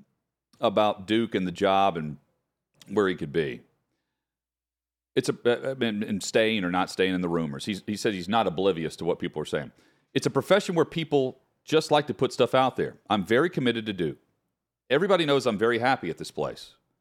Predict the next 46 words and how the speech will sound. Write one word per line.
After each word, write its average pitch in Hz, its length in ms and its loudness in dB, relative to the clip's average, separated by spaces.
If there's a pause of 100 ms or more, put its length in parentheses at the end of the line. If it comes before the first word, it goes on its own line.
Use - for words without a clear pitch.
(260)
We're 101 80 -6
doing 127 180 0
a 110 40 2
lot 120 200 4
of 98 100 -4
really 117 160 -2
special 98 360 -2
things. 82 280 -4
My 101 100 0
family's 127 360 -2
very 120 220 2
happy 120 320 -2
here. 71 240 -8 (440)
We 117 80 0
love 110 240 4
everything 139 640 0
that 101 140 -2
this 110 120 -4
place 104 320 2
is 90 80 -10
for. 67 360 -6 (580)
I - 40 -10
say 143 140 2
it 131 60 4
all 131 140 4
the 117 60 -2
time. 139 440 0
When 110 100 -4
you're 92 80 -4
doing 110 160 0
your 98 80 -2
job, 113 320 2
everybody 101 400 0
thinks 98 300 -6
you're 80 100 -4
leaving. 139 480 -2 (580)
When 98 120 -4
you're 92 100 -4
doing 117 260 0
your 101 80 -2
job 90 280 2
bad, 123 240 4
everyone 98 340 0
thinks 90 220 -6
you're 85 100 -6
leaving. 135 520 0